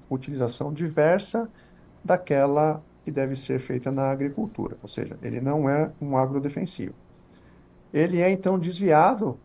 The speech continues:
da indústria química para a fabricação de produtos saneantes, por exemplo, né, para se falsificar, é, agrodefensivo dentro do Brasil.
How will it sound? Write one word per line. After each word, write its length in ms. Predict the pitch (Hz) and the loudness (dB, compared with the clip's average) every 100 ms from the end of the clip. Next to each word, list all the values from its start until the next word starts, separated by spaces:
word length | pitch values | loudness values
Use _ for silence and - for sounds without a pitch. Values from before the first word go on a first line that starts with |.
| - 117 | -10 -2
da 160 | 120 | -2
indústria 400 | 120 123 120 117 | -2 -6 -6 -8
química 540 | 107 110 110 107 - 113 | -8 -6 -6 -6 -8 -6
para 260 | - 117 | -2 -4
a 40 | 113 | -2
fabricação 640 | - 120 113 - - 113 | -4 -4 -6 -8 -6 -8
de 40 | 110 | -8
produtos 440 | - 117 113 - | -8 -8 -8 -6
saneantes, 520 | 127 135 120 127 165 | -2 0 0 0 -2
por 200 | - 117 | -2 -2
exemplo, 280 | 104 107 - - - _ | -2 -4 -8 -12 -20 _
né, 200 | 127 - - _ - - - _ _ - | -10 -10 -12 _ -20 -20 -20 _ _ -6
para 240 | - 131 147 | 0 2 2
se 160 | 147 | -2
falsificar, 960 | 156 165 170 185 196 247 - 147 170 165 _ _ _ - | 0 4 4 0 -6 -4 2 4 4 -2 _ _ _ -8
é, 380 | 127 120 113 98 - | -2 -2 -2 -8 -2
agrodefensivo 840 | 123 123 123 123 123 117 131 135 | 0 0 0 -2 -4 -6 -6 -6
dentro 260 | 131 131 139 | -4 -4 -4
do 80 | 147 | -4
Brasil. 400 | 170 151 98 | -2 -2 -6